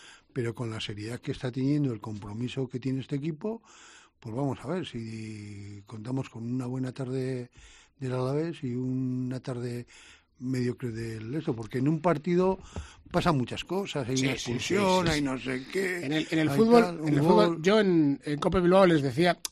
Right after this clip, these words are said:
Speaker 2: hombre, no, no sé si tanto, pero bueno, ahora mismo y tal como están las cosas,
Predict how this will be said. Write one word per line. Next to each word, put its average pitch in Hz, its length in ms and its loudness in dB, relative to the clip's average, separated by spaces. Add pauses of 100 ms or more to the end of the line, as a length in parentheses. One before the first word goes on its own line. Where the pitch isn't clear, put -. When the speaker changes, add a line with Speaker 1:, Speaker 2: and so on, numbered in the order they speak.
(800)
Speaker 2:
hombre, - 320 -10 (340)
no, 143 140 -8
no 190 240 0
sé 208 120 6
si 135 160 0
tanto, 175 420 4
pero 123 200 -4
bueno, 135 300 -6
ahora 170 260 2
mismo 185 460 4
y 151 60 -2
tal 165 120 0
como 156 120 0
están 160 140 -2
las 143 80 -4
cosas, 165 300 -2